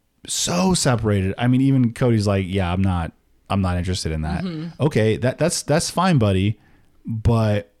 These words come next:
Speaker 1: I'm gonna stop contributing to the family fund.
Speaker 2: Yeah.
Speaker 1: Now,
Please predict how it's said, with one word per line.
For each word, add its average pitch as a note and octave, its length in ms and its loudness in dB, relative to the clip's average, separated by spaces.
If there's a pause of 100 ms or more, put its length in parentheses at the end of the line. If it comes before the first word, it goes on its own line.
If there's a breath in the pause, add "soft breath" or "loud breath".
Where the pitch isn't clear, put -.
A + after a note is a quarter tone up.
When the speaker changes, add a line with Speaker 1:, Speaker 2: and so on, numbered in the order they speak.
(640)
Speaker 1:
I'm C#3 140 4
gonna C3+ 140 4
stop A#2 260 0
contributing A2 420 2
to G#2 100 0
the F#2 100 0
family A2+ 320 2
fund. F2+ 260 -2 (180 loud breath)
Speaker 2:
Yeah. G#2+ 220 0
Speaker 1:
Now, A2+ 520 2